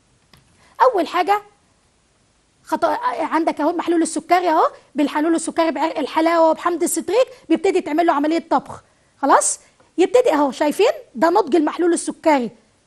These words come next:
الشراب السكري بيتقل معاك، بيبقى عامل زي الشربات بس لونه ابيض كده. يبتدي اهي الحله النص دائريه زي ما انتوا شايفينها كده،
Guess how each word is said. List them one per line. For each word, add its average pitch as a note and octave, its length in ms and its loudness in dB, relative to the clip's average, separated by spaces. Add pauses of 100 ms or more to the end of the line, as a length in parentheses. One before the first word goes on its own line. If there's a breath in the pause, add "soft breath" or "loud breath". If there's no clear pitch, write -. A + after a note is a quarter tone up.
(100)
الشراب D4 380 0
السكري D#4 260 -4
بيتقل C#4+ 420 0
معاك، C4+ 180 2
بيبقى D4 140 -4
عامل D#4 140 -2
زي C#4 160 0
الشربات C#4 400 -4
بس C#4+ 220 -4
لونه D#4 200 -2
ابيض C4 360 -2
كده. C4 260 -2 (280 loud breath)
يبتدي F#4+ 280 6
اهي G4+ 100 6
الحله G#4 300 2
النص F4+ 320 0
دائريه D#4 360 2
زي E4+ 160 2
ما F4 80 -2
انتوا F4+ 140 -6
شايفينها F4 400 -4
كده، C5+ 260 -4